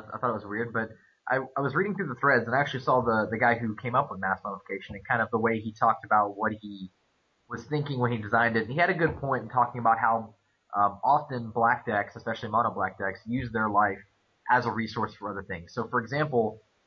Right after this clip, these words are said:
it's, and it's a way to undo that. So you can gain an advantage by having Mass Mummification in play and having Dark Confidants,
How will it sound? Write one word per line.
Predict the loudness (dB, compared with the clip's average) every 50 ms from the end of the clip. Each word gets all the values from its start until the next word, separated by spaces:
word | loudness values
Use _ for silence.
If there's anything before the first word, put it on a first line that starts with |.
| _ _ -4
it's, | -4 -4 -2 -2 -2
and | -2 0
it's | 0 2
a | 2
way | 4 6 6
to | 6 6 4
undo | 2 2 0 -4 -4 -2
that. | -2 -4 -4 -4 -6 _ _ _ _ _ _ _
So | 2 4 6 6 6 6 4 0 -4 -8 _ _ _ _ -4
you | 0 0 2
can | 2 2 4
gain | 4 4 4 4
an | 4 2
advantage | 2 2 2 2 2 0 0 -2 -4 -2 2
by | 4 6 6 6 6 4 4
having | 2 2 0 0 0 -2 -4
Mass | -2 -2 -4 -4 -6
Mummification | -8 -8 -8 -10 -12 -10 -8 -8 -8 -8 -10 -12 -14
in | -10 -6
play | -4 -2 -2 -2
and | -2 -2
having | 0 0 0 0 -2 -6 -4 -2
Dark | -2 -2 0 0
Confidants, | 0 -2 -2 -2 -6 -16 -18 -18 _ _ _ _